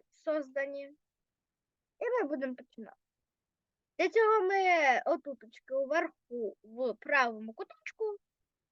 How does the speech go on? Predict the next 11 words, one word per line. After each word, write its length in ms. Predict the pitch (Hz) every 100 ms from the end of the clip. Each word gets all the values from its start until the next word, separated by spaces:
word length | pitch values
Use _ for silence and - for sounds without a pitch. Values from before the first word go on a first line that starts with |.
| -
натискаємо 1040 | 294 - 320 - 415 427 427 381 381 339 - _
Create. 520 | - 277 262 226 _ _ _ _ _ _ _ _ _ _ _
І 360 | 359 453 480 453 - _ _
там, 260 | 302 277
якщо 300 | 277 - 294
треба 300 | - 247 220
зробити 400 | 226 214 214 226
гру, 460 | 285 302 440 539 330
натискаємо 880 | 285 285 - 370 403 427 427 381 -
ось 280 | 311 - _
сюди. 260 | 240 214